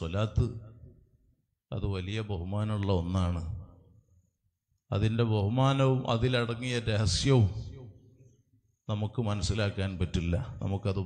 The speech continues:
പറയാനും അറിയില്ല. അത്രയും വലിയ ഷറഫുള്ള ഒന്നാണ് അസ്സലാത്തു അലൻ നബി സല്ലല്ലാഹു അലൈഹി വസല്ലം. അതുകൊണ്ട് തന്നെ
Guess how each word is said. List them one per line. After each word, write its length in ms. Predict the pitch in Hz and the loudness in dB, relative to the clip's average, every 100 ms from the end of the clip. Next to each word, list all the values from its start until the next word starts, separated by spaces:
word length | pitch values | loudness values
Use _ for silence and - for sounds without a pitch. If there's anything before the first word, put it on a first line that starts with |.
| 92 | 0
പറയാനും 560 | 98 104 113 120 120 110 104 | 2 6 8 8 6 4 2
അറിയില്ല. 380 | 90 92 80 76 - - - - - - _ _ _ - 101 | 2 2 0 -4 -6 -14 -20 -20 -20 -20 _ _ _ -2 -2
അത്രയും 640 | - - - 175 170 175 147 | -2 0 4 8 8 6 2
വലിയ 260 | 123 131 127 - | 0 0 0 0
ഷറഫുള്ള 500 | 107 101 92 104 90 90 | 0 0 -2 -2 0 0
ഒന്നാണ് 480 | 85 87 82 80 78 71 - - - - - _ _ _ _ | 0 0 0 0 -2 -4 -10 -18 -20 -20 -20 _ _ _ _
അസ്സലാത്തു 560 | - - 107 95 90 92 87 | -2 0 2 2 2 2 4
അലൻ 220 | 92 87 85 | 4 4 4
നബി 200 | 78 80 78 | 4 4 4
സല്ലല്ലാഹു 580 | 87 78 78 78 78 73 76 | 4 4 4 6 6 8 8
അലൈഹി 260 | 85 80 78 85 | 8 8 8 6
വസല്ലം. 360 | - - - - - - - - - - _ _ - | 4 0 -6 -8 -10 -12 -20 -20 -20 -20 _ _ -10
അതുകൊണ്ട് 340 | 87 98 101 101 | -4 -2 -2 -2
തന്നെ 200 | 101 95 | -2 -2